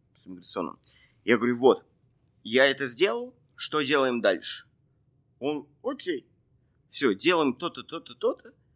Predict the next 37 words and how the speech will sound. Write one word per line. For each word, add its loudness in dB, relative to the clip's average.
И -2
В -8
итоге -6
в -20
мае -2
девятнадцатого -12
года, -8
седьмого -10
мая, 0
я -2
прилетаю -8
в -14
Канаду. -14
Что -2
меня 0
к -8
этому -8
привело? -4
Привело -2
то, -10
что -6
вот -6
эта -6
цепочка -4
событий, -4
да, 6
и -2
вот -12
эта -4
эмоциональная 0
яма, 0
я 2
на 2
каком-то, -8
может, -4
подсознательном -6
уровне -2